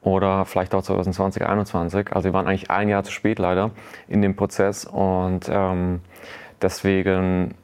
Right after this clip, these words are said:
äh, Timing is everything. Und das inkludiert nicht nur solche Investorengeschichten, sondern eben auch Produkte, äh,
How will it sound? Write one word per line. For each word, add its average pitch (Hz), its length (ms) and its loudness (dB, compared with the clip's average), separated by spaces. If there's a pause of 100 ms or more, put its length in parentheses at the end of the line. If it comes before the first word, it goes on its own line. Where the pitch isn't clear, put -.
(160)
äh, 90 240 0
Timing 117 400 2
is 101 100 0
everything. 101 560 2
Und 95 220 0
das - 240 -4
inkludiert 98 420 0
nicht 107 220 0
nur 98 220 2
solche 90 240 0
Investorengeschichten, 107 840 0
sondern 92 220 0
eben 92 200 0
auch - 200 -2
Produkte, 117 480 0 (680)
äh, - 60 0